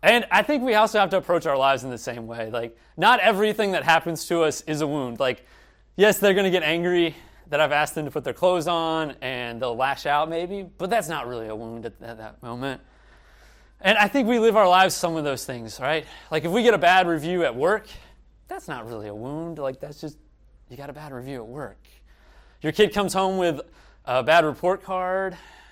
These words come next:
Like, that's not a wound at the end of the day. Uh, your kid gets in trouble at school. Someone that disagrees with you, like, that's not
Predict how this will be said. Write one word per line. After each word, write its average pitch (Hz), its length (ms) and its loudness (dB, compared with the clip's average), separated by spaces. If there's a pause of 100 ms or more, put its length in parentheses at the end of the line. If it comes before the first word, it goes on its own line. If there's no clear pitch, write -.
(340)
Like, 156 160 -6
that's 226 220 -10
not 170 320 -6
a 123 100 -12
wound 127 580 -6
at 113 120 -10
the 123 60 -10
end 123 160 -12
of 98 40 -18
the 113 120 -14
day. - 100 -16 (1160)
Uh, 135 220 0 (480)
your 131 80 -8
kid 165 160 -4
gets 147 180 -4
in 117 100 -12
trouble 175 500 0
at 147 80 -4
school. 175 800 -2 (720)
Someone 233 320 2
that 170 140 0
disagrees 175 640 -4
with 214 180 -10
you, 220 420 -14
like, 147 180 -16
that's 220 220 -14
not 190 320 -14